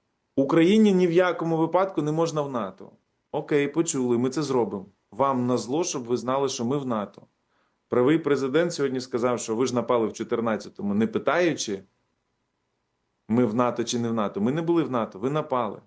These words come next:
Ну все, типу. Друга історія, е, страхи. "Україна не повинна мати ядерку". Супер!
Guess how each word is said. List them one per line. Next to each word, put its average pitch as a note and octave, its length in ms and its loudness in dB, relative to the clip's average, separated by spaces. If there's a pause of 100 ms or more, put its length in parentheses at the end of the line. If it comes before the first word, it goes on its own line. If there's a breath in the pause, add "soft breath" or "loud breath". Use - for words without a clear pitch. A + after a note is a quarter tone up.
(1040)
Ну A2+ 220 -2
все, D3 360 -4
типу. - 360 -16 (600)
Друга E3 480 4
історія, A#2+ 720 2 (300 soft breath)
е, A2 480 2
страхи. A2+ 580 -2 (180 loud breath)
"Україна E3 420 4
не E3+ 200 2
повинна F#3 420 4
мати F3+ 300 2
ядерку". B2 640 0
Супер! C#3+ 680 -4